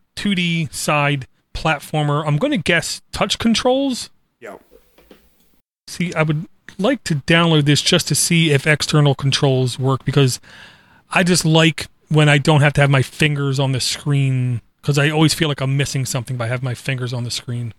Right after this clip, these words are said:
Speaker 2: I think that they
Speaker 1: But yeah, I mean
Speaker 2: I think you could. I, I would imagine this would be a game that would be pretty good with a
Speaker 1: It's just, I, I would say it like this.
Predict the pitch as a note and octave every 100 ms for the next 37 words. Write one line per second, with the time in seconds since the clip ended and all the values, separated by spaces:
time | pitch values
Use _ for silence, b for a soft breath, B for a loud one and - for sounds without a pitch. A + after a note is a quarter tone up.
0 | - A#2+ E3 E3+ D3 - A#2 A2 G#2 D3+
1 | E3+ D#3+ C3+ B2+ F3 D#3 G2 G2+ G2 -
2 | B2+ C3 B2+ B2 G#2+ G#2+ G2 F#2+ F#2+ F#2
3 | - F2 F2 F#2 F2 E2 E2+ E2 _ _
4 | _ _ _ G2 F2+ G2 F#2 F2 F2 F2
5 | F2 - E3+ - D3 - _ _ _ _
6 | - _ _ - _ _ F4 G#3+ - -
7 | - - F#3 F3 - D#3 C3+ E3 -